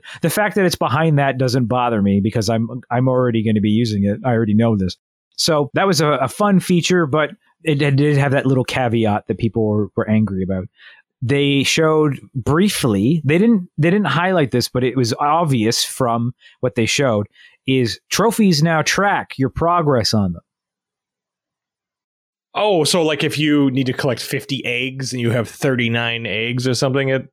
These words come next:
Speaker 2: it, like, that kind of progress?
Speaker 1: That's right. There's, like, a
Speaker 2: Okay,
Speaker 1: bar
Speaker 2: okay.
Speaker 1: that says you've caught, you've captured thirty-nine eggs or something
Speaker 2: Yeah,
Speaker 1: so
Speaker 2: that's
Speaker 1: far.
Speaker 2: kinda, that's a good idea.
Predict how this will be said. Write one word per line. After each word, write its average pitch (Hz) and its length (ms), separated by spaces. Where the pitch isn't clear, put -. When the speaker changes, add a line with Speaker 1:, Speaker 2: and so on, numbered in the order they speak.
Speaker 2:
it, 120 160
like, 101 200
that 117 140
kind 170 160
of 151 60
progress? 165 340
Speaker 1:
That's 143 300
right. 147 260
There's, 131 220
like, 131 140
a 135 40
Speaker 2:
Okay, 127 140
Speaker 1:
bar 147 340
Speaker 2:
okay. 123 100
Speaker 1:
that 123 140
says 120 320
you've 120 200
caught, 120 400
you've 139 200
captured 127 440
thirty-nine 117 800
eggs 110 360
or 107 80
something 95 320
Speaker 2:
Yeah, 294 160
Speaker 1:
so - 100
Speaker 2:
that's 254 120
Speaker 1:
far. - 80
Speaker 2:
kinda, 381 180
that's 254 160
a 330 60
good 139 140
idea. 98 400